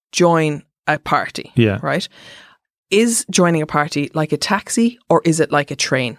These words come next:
Speaker 1: So if I get on a train, the train is stopping in Portlaoise with or without me. I can't change the direction of the train. But in a taxi, I can be like, "Actually, let's go to Athlone."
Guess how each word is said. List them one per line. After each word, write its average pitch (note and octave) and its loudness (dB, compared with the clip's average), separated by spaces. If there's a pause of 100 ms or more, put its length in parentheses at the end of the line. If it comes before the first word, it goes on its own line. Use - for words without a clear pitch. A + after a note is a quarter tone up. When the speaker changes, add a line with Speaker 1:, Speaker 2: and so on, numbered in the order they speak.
(120)
Speaker 1:
So - -2
if E3 -2
I E3 0
get A#3 0
on G3+ 2
a D#3 -6
train, D3 0 (460)
the - -4
train G#3 2
is F#3+ -2
stopping E3 -2
in C#3+ -4
Portlaoise C#3+ -2
with E3 -2
or D3 2
without C3 -4
me. - -10 (420)
I D3+ 2
can't G3+ 0 (200)
change D3 -2
the D3 0
direction D3+ 0
of - -6
the C3 -8
train. A#2+ -6 (580)
But F#3+ 2
in E3+ 2
a D#3 -2
taxi, D3+ -2 (120)
I F3+ 0
can G3 0
be G3 0
like, G3+ 0
"Actually, C#4 -2
let's A3+ 0
go F3+ 2
to E3 -2
Athlone." - -4